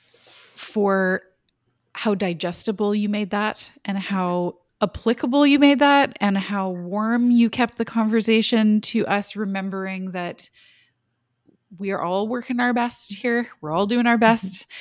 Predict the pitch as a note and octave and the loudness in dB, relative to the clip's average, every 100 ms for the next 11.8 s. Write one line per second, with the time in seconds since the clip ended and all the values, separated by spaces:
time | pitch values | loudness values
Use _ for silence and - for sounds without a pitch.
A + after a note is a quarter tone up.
0 | - - - - _ _ _ G3+ F3+ - | -18 -18 -20 -20 _ _ _ -2 -2 -4
1 | - - A3+ A3+ A#3 A3+ A3 G#3 G#3+ G#3+ | -14 -4 0 0 0 -4 -4 0 0 -2
2 | G3+ G3+ G#3 G3+ G3 G3+ G3 G3 G3 G3 | -4 -6 -4 -4 -4 -4 -2 -2 -2 -6
3 | - - G3 F#3+ F#3+ A3 - _ - E3+ | -10 -8 -2 2 2 -2 -10 _ -10 -10
4 | - B3+ A#3+ B3 B3 A#3+ B3 B3 A#3 A3+ | -4 -2 0 -2 0 0 0 0 2 2
5 | A3+ A3 - - - - - _ - A#3+ | 0 -4 -14 -20 -20 -20 -20 _ -2 -2
6 | C4+ C#4 B3 B3 C4 A3+ B3 B3 B3 A#3+ | 0 -2 0 4 4 4 4 6 6 6
7 | C4 G#3+ G#3+ - - G#3 F#3+ F#3+ C4 C4+ | 2 -6 -10 -10 -8 2 4 6 6 6
8 | D4 D4+ D#4+ - F4+ G#3+ C#4 F4+ F#4 F#4 | 8 6 6 2 0 6 8 10 8 2
9 | E4 D4 F4 C#4+ F4+ F#4 F4 D4+ - - | -2 4 4 6 6 8 6 2 -6 -12
10 | - - - - - _ _ - D4 E4 | -12 -14 -14 -18 -20 _ _ -6 2 2
11 | A3+ - - C4+ A#3+ A#3+ C4+ A#3+ | 2 -4 -2 0 0 0 0 -2